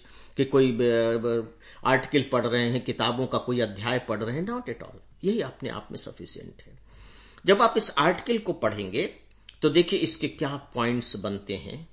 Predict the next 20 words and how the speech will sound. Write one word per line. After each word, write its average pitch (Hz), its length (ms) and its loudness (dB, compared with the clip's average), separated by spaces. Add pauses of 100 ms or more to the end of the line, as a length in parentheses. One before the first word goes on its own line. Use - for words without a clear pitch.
और - 200 -2
कैसे 170 380 0
उनमें 139 320 -2
आप - 400 -6
फिर 139 80 -2
सब 190 480 0
points 127 360 0
बनाते 104 380 -6
चले 101 260 -6
जाएंगे, 123 280 -2
यानी 151 120 0
कि 135 120 -6
main 127 280 0
headings 135 440 -2
और 175 100 -4
इसके 151 200 -6
बाद 127 220 -2
उसके, 123 240 -6
इसके 113 220 -8
points। 135 600 -8